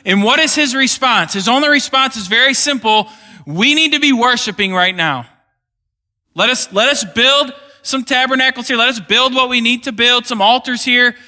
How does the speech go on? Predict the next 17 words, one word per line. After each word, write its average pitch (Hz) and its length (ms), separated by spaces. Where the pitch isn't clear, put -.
and 180 200
let 220 180
us 240 360
worship." 165 720
And 170 140
this 233 180
is 214 160
really 226 460
the 180 100
correct 220 460
response 220 640
that 208 160
needed 214 280
to 214 100
happen. 202 500
Jesus 220 500
deserves 190 1000